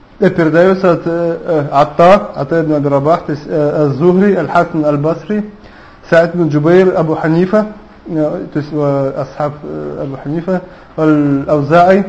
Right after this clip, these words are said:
ва, ва Суфьян Ас-Саури, ва Ибрахим Ан-Нахай, ва Абу Саур, ва гайрухум. То есть это, то есть это, Аллаху Алям, то есть лично я на этом, э,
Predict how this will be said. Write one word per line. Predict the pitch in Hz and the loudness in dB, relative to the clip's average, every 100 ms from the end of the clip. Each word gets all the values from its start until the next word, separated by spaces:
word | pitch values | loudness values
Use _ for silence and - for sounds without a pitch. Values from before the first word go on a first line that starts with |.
| - - | -8 -14
ва, | 180 151 156 | -6 -4 -2
ва | 160 156 | -2 -2
Суфьян | 156 170 151 | -4 -4 -4
Ас-Саури, | 147 147 180 180 | -4 -2 0 0
ва | 160 160 151 151 | -2 0 0 0
Ибрахим | 143 151 160 151 | 0 0 0 -2
Ан-Нахай, | 147 143 170 175 160 | -2 -2 -4 -4 -2
ва | 143 | -2
Абу | 139 143 - | -2 -4 2
Саур, | 190 175 - - - | 2 2 -2 -14 -4
ва | 160 170 | 0 4
гайрухум. | 185 165 139 117 - - - | 6 6 2 -4 -12 -20 -20
То | |
есть | - | -10
это, | 175 143 151 151 | -6 -4 -4 -6
то | 147 | -8
есть | 139 - | -10 -4
это, | 185 180 160 151 156 - - - 180 | -4 -2 -4 -4 -12 -12 -16 -14 -4
Аллаху | 165 165 165 175 | -2 -2 -2 0
Алям, | 175 165 | 2 0
то | 156 | -6
есть | 143 151 | -10 -8
лично | 180 - 151 | -6 -4 0
я | 160 196 - - - | 2 2 -2 -10 0
на | |
этом, | 165 165 160 143 156 | 0 0 -2 -2 -2
э, | 147 160 190 165 156 - | -2 -2 -2 0 0 -2